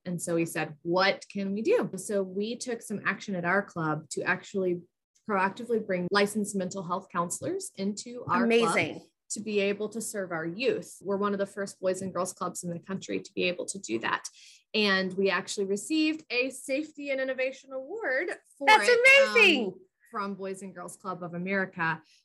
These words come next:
Speaker 1: We're kind of serving now as a pilot program for that, that they hope to be able to roll out to other clubs as it grows and develops. But we've been able to see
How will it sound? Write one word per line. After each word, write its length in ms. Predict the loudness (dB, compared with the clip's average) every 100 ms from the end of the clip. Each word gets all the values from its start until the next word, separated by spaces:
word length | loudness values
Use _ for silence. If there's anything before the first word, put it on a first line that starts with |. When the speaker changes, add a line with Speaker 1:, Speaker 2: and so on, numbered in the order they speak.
| -14 -6
Speaker 1:
We're 160 | -4
kind 220 | 0 0
of 60 | 0
serving 360 | 0 0 2 2
now 200 | 2 2
as 140 | -2
a 260 | -2 -2 -2
pilot 340 | -2 -2 0
program 380 | 0 0 0 -2
for 120 | -4
that, 200 | -4 -6
that 140 | -6 -4
they 100 | -2
hope 300 | 0 -2 -4
to 100 | 0
be 180 | 2 2
able 200 | -2 -6
to 140 | -6
roll 260 | -2 0 2
out 240 | 0 -2
to 100 | -6 -4
other 240 | -2 -4
clubs 500 | -2 0 0 0 -6 -4
as 320 | -2 -2 -4
it 160 | -8
grows 340 | -4 -2 -2 -2
and 100 | -4
develops. 460 | 0 0 0 -2 -14 _ _ _
But 160 | 0 2
we've 240 | 2 0
been 140 | 2 2
able 240 | 2 0
to 120 | -2
see 600 | -6 -4 0 2 2 -2